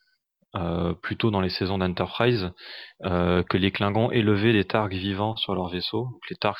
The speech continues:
c'est des espèces de, de phacochères avec, euh, des, des, des cornes en plus, on va dire ça, en plus agressif.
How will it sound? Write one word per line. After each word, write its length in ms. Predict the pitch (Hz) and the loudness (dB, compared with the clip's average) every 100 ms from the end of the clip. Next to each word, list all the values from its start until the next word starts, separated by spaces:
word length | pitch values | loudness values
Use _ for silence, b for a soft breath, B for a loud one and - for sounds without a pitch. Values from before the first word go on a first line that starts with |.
| - | -8
c'est 60 | |
des 40 | 90 | -10
espèces 240 | - 90 | -8 -8
de, 100 | 90 90 87 85 85 | -4 -4 -4 -8 -14
de 100 | 87 | -10
phacochères 500 | - 95 101 - 104 | -4 -2 -2 -2 -2
avec, 300 | 95 90 - | -2 -4 -8
euh, 160 | 92 92 | -10 -8
des, 220 | 90 90 - | -8 -10 -12
des, 100 | - _ _ _ _ _ _ | -20 _ _ _ _ _ _
des 80 | 92 | -4
cornes 240 | - 92 | 0 0
en 80 | 92 | 0
plus, 320 | 92 107 - - - B B B B B B B - | -4 -4 -4 -8 -14 B B B B B B B -10
on 60 | |
va 80 | 90 | -6
dire 140 | 92 87 | -6 -4
ça, 160 | - 113 | -4 -4
en 80 | |
plus 180 | 98 101 | -4 -4
agressif. 640 | 95 90 92 - 120 - | -4 -4 -8 -8 -10 -10